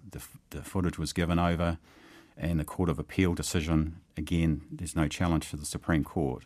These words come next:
And it's such an important issue that, that it should be challenged.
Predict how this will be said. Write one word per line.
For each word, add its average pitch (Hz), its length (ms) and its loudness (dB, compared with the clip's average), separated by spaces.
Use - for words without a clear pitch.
And 113 120 2
it's 98 100 0
such - 180 2
an 113 60 4
important 98 420 4
issue 73 300 0
that, 76 300 -2
that 80 160 -2
it - 100 -8
should - 340 0
be 80 140 0
challenged. 85 480 -2